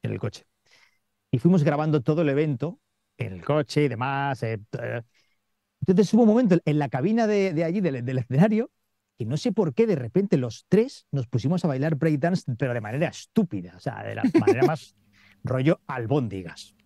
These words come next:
Speaker 1: No.
Speaker 2: <laughs> Sí, sí, de a, a, a, a lo loco. <laughs>
Speaker 1: Sí, no, porque además, eh, si ya conocéis a, a Raúl Ortiz, también sabéis que el, el, el humor es
Speaker 2: Es
Speaker 1: lo lleva en la
Speaker 2: auténtico,
Speaker 1: pena.
Speaker 2: sí, lo, lo tuvimos aquí hace, creo que hace un par de meses, como mucho, más o menos.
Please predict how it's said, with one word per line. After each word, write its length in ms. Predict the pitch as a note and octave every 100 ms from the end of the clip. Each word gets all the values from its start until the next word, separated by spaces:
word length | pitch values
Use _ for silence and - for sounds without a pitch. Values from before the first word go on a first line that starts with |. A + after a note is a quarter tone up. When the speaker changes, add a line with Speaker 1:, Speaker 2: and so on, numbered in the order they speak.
| -
Speaker 1:
No. 100 | A2
Speaker 2:
<laughs> 600 | C4 C#4 - G#3 G#3+ F#3
Sí, 180 | F#3+ -
sí, 160 | D#3
de 280 | E3 A#2 A2
a, 220 | A2 A2 - - - _
a, 560 | C#3 D3+ C#3+ C#3+ D3 C3+
a, 40 |
a 260 | C3 D3+ D3
lo 80 | D3+
loco. 420 | F#3 C#3+ A2+ A2+ - G3 D4
<laughs> 280 | G3+ D#3 B2+
Speaker 1:
Sí, 360 | - D3+ C3+
no, 120 | B2 -
porque 200 | B2 G#2+
además, 420 | G#2 B2+ D3 E3+
eh, 220 | B2+ A2
si 160 | - A#2
ya 140 | B2
conocéis 420 | C3+ C3+ D3+ C#3+ -
a, 220 | C#3 C3+
a 160 | C3 B2+
Raúl 220 | B2+ C#3
Ortiz, 300 | B2+ D3 E3
también 260 | C3+ A2 A#2
sabéis 280 | B2+ C3
que 280 | - C#3+ A#2
el, 220 | A2 A2 A2+
el, 360 | A2 G#2+ G2 - _ _ _ _ _ _ -
el 200 | B2+ C3+
humor 420 | B2+ D3 C4+ -
es 320 | D3 D#3 -
Speaker 2:
Es 60 | -
Speaker 1:
lo 0 |
lleva 500 | - - _ _ -
en 80 | C#3
la 80 |
Speaker 2:
auténtico, 360 | D#3+ D#3+ C#3+ A#2+
Speaker 1:
pena. 100 | A#2
Speaker 2:
sí, 140 | F#3+
lo, 100 | E3+
lo 120 | D#3+ D3+
tuvimos 300 | E3+ G#3+ E3
aquí 160 | E3
hace, 440 | D#3 D3+ C3+ C3 A#2+
creo 160 | G#3+
que 80 | F#3
hace 160 | C3+ A#2
un 100 | A#2
par 140 | B2
de 80 | A2
meses, 200 | B2+ B2+
como 160 | B2+ A#2
mucho, 580 | F#3 - B2 A2+ A2+ A2
más 120 | G#2+
o 60 |
menos. 320 | A#2 A2 G2+